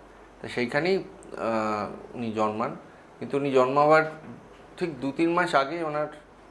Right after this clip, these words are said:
বাবা মারা যান। তো তখনকার দিনে যা হয়, বাবা মারা যেতেই বিধবা মাকে আর ছেলেকে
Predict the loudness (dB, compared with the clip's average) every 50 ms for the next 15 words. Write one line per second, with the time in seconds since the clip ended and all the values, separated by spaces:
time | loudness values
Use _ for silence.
0 | -20 -20 -20 -6 0 2 2 4 4 2 2 0 0 -2 -4 -4 -6 -8 -10 -12
1 | -16 -20 -20 -20 -20 -20 -20 -20 -20 -20 -20 -20 -20 -20 -20 -20 -16 -14 -6 -2
2 | -2 -2 0 0 0 0 0 0 0 0 -2 0 4 6 8 8 8 6 6 8
3 | 8 6 6 4 2 2 2 4 4 4 4 4 2 2 2 2 0 -2 -2 -2
4 | -2 -4 -6 -10 -18 -20 -20 -20 -20 -20 -20 -20 -20 -20 -20 -20 -20 -20 -20 -18
5 | -16 -16 -10 -8 -4 -2 0 0 4 4 4 4 4 4 2 2 0 -2 -6 -12
6 | -16 -10 -4 -2 0 2 2 2 0 0 -4 -6 -12 -18 -20 -20 -16 -10 -8 -6
7 | -4 -4 -6 -6 -8 -10